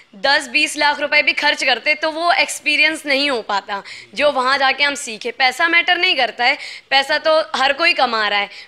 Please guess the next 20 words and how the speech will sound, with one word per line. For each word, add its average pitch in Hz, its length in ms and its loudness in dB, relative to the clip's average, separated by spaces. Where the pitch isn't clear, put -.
but 285 200 0
वो 277 260 0
जो 311 140 2
फेम 285 460 0
होता 269 280 0
है, 269 220 4
वो 269 140 -4
उस 285 360 -4
जगह 262 260 0
तक 277 220 -2
पहुँचना 247 440 0
और 294 140 2
सीखना, 302 580 -2
मेन, 233 300 -2
मेन 294 240 0
चीज़ 339 240 0
सीखना 277 460 -4
होता 240 260 0
है। 233 60 0
आप, 294 360 2